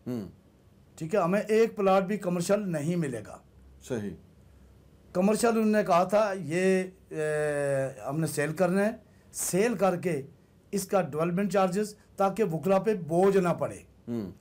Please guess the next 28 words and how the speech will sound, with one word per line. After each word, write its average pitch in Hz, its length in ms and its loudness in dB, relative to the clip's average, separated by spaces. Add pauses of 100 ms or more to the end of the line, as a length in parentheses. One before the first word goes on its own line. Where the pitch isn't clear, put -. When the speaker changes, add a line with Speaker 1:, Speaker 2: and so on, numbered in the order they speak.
(280)
Speaker 2:
ये 226 320 2
बार 170 420 2
वालों 190 260 2
का 247 140 0
अपना 185 400 -2
फैसला 131 360 -6
है। 98 180 -14 (440)
Speaker 1:
हम्म। 117 300 -4 (720)
Speaker 2:
और 190 140 4 (140)
यही 233 560 0 (240)
ए, 180 300 4
जो 185 180 2
हमारे 175 400 2
दरमियान 165 380 0
फैसला 160 340 0
हुआ 180 240 2
है, 202 200 0
ये 170 160 -4
सुपरवाइजरी 165 580 -4
कमेटी 147 360 -6
में 190 160 2
गया, 185 200 4
जिसमें 160 500 -4 (220)
सुपरवाइजरी 160 680 -2
कमेटी 143 480 -4
ने 151 160 -2 (420)
ओके 185 280 0
किया 185 260 2